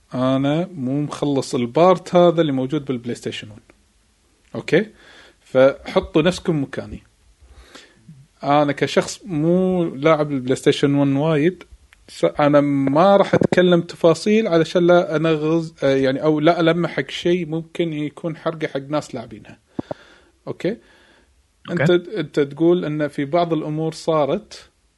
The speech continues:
Speaker 1: إنزين، إنه والله ما حبيت إنه ليش حاطينه هني، أو الزيادة هذه
Speaker 2: صح.
Speaker 1: ليش حاطينه هني، أو ليش حطوها الحين، المفروض هي مو الحين، المفروض مثلًا بعدين على سبيل المثال.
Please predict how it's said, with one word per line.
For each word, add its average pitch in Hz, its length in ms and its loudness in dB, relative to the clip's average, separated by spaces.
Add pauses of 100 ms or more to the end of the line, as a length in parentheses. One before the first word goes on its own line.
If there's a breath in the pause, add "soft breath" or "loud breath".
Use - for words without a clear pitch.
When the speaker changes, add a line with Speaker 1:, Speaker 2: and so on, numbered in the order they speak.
(460)
Speaker 1:
إنزين، 135 460 -6
إنه 147 420 -8 (100)
والله 143 520 -4
ما 147 320 -4
حبيت 170 600 -2
إنه 143 140 -2
ليش 151 200 -4
حاطينه 135 420 -2
هني، 123 400 -8 (120)
أو 123 100 -2
الزيادة 135 520 -2
هذه 123 120 -6
Speaker 2:
صح. 123 80 -4
Speaker 1:
ليش 123 140 -4
حاطينه 127 360 -4
هني، 120 280 -10 (320 loud breath)
أو 127 300 -2
ليش 160 220 2
حطوها 160 520 2
الحين، 143 500 2
المفروض 127 460 -2
هي 135 140 6
مو 151 160 2
الحين، 151 320 -2
المفروض 117 360 -6
مثلًا 135 320 0
بعدين 131 400 -2
على 113 180 -12
سبيل 117 260 -10
المثال. 110 300 -14